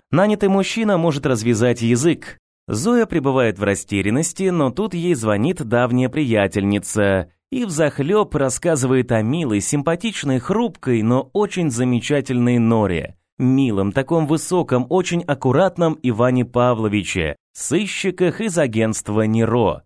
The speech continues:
которые легко разрешают самые сложные дела и справляются с деликатными проблемами. Зоя записывается на приём к Норе. Кстати, она вовсе не собиралась брать с собой Лялю, но та была настороже.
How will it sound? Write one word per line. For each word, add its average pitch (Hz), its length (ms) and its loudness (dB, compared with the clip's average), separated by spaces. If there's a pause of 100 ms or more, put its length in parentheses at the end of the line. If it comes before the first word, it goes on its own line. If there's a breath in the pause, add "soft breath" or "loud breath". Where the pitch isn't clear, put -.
(200)
которые 208 440 0
легко 147 400 0
разрешают 131 560 0
самые 123 340 2
сложные 104 540 0
дела 120 320 0
и 180 180 -4
справляются 123 760 0
с 104 140 -4
деликатными 107 840 0
проблемами. 107 840 -2 (280)
Зоя 214 500 2
записывается 175 760 2
на 160 100 2
приём 127 400 2
к 127 100 0
Норе. 98 580 2 (120)
Кстати, 180 440 -2
она 131 300 4
вовсе 117 500 2
не 107 200 4
собиралась 127 600 2
брать 107 300 0
с - 20 -4
собой 120 320 2
Лялю, 160 320 2
но 131 280 4
та 151 260 0
была 107 520 2 (160)
настороже. 107 920 0